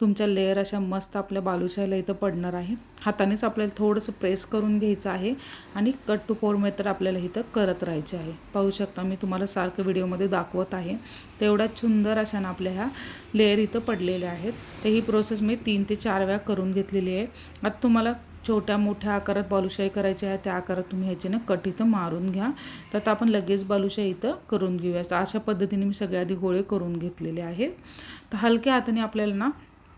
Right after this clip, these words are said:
हातावर राऊंड करून घ्यायचं आहे, जसं मी व्हिडिओमध्ये करते सेम त्या पद्धतीने. जास्त जोरी नाही द्यायचा आहे, नाही तर आपला लेयर इथं ना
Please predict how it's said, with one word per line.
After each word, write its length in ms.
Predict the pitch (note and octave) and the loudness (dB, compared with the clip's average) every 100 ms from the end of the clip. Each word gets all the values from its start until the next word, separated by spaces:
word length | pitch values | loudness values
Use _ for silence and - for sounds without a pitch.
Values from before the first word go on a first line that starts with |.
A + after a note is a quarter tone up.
| - - - | -20 -20 -4
हातावर 340 | G3+ G3+ A3 A3 | -2 2 2 4
राऊंड 260 | G3 G#3 | 4 2
करून 320 | G#3+ A3+ A3 | 4 2 4
घ्यायचं 340 | A3 A3+ G#3 G#3+ | 2 2 0 -2
आहे, 200 | G#3+ A#3 | 0 0
जसं 240 | G#3+ A3 | 0 0
मी 100 | G#3+ | 0
व्हिडिओमध्ये 540 | G#3 G3+ G3 F#3+ G3 G#3 | 2 2 0 0 -2 -2
करते 340 | G#3+ G#3 G#3 | -4 -2 -2
सेम 340 | G#3 G3+ F#3 G3 | 0 0 0 0
त्या 100 | G#3 | -2
पद्धतीने. 560 | G3+ G3+ F3+ G3 G3 A#3 C4 - - - | -2 -2 -2 -2 -2 -4 -6 -14 -18 2
जास्त 220 | A3 A3 | 2 4
जोरी 380 | A#3+ A3+ G#3 G#3+ | 2 4 4 2
नाही 140 | A3+ | 2
द्यायचा 280 | A3 G#3+ G#3 | 2 2 2
आहे, 80 | G#3+ | 0
नाही 140 | G#3 | 0
तर 60 | G#3 | -2
आपला 180 | G3 G3+ | -2 0
लेयर 300 | G3 F#3 G3 | 2 2 2
इथं 240 | G3 G3 | 0 0
ना 100 | G#3 | 0